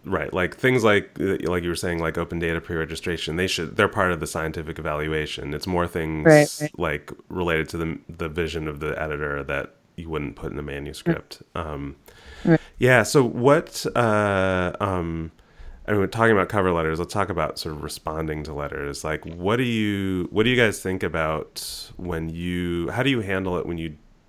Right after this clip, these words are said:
Speaker 1: don't agree with a reviewer? And let's assume that the editor hasn't given you any indication. Like, sometimes the editor will say, "Definitely, like, make sure you address
Speaker 2: Hmm.
Speaker 1: reviewer two's point seven." And then sometimes they'll say,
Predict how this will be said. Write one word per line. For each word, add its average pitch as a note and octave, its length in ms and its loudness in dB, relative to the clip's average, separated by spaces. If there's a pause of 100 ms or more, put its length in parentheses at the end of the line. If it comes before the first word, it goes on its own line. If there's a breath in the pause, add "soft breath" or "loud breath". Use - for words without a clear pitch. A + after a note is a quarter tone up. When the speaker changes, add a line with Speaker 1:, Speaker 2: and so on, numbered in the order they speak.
(160)
Speaker 1:
don't E2+ 320 -2
agree E2 380 -4
with D#2+ 180 -6
a D2+ 60 -4
reviewer? D2 560 -8
And D2+ 180 -8
let's E2 180 -8
assume E2 320 -6
that D#2 140 -8
the - 160 -8
editor D2+ 400 -4
hasn't D2+ 600 -6 (540 soft breath)
given E2 300 -4
you D#2+ 220 -4
any D#2 420 -4
indication. D2+ 880 -8
Like, F#2 160 0
sometimes C#3 380 6
the G#2 100 4
editor F2+ 240 2
will E2+ 100 0
say, D2+ 340 -2
"Definitely, F#2+ 720 2
like, E2 420 -2 (340 soft breath)
make G2 160 -2
sure A2 140 2
you G#2 120 4
address F#2 360 4
Speaker 2:
Hmm. F#2 100 -2
Speaker 1:
reviewer F2 300 4
two's F2 380 -4
point - 280 -6
seven." D#2+ 640 -6
And E2+ 140 -6
then E2 160 -4
sometimes F2 600 -4
they'll E2 160 -4
say, E2 520 -6